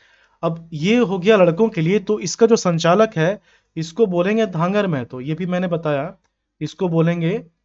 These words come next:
धांगर महतो। लेकिन जो धांगर कोड़िया है, धांगर कोड़िया कहने का मतलब क्या हो गया? इनकी जो व्यवस्था है, इसके, अच्छा, मैंने शायद इसके पहले क्या कह दिया कि युवतियों के लिए जो व्यवस्था, उसको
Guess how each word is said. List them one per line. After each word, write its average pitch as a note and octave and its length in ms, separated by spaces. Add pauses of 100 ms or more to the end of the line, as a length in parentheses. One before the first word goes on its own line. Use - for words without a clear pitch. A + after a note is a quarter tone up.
(140)
धांगर F3 400
महतो। A#2 320
लेकिन F#3 540 (420)
जो F3+ 160
धांगर F3+ 440
कोड़िया B2+ 380
है, A#2+ 80
धांगर D3+ 340
कोड़िया F3+ 320
कहने F3 320
का F3 120
मतलब E3 300
क्या D#3 160
हो C3 160
गया? E3 260 (2750)
इनकी E3+ 280
जो G#3 120
व्यवस्था E3 480
है, C3+ 60
इसके, F3+ 220
अच्छा, F3 240
मैंने E3+ 320
शायद E3+ 240
इसके E3 220
पहले E3+ 240
क्या E3+ 160
कह E3 160
दिया F3 160
कि E3+ 160
युवतियों D3 300
के D#3 60
लिए D#3+ 100
जो D3+ 120
व्यवस्था, C#3 300
उसको G3+ 340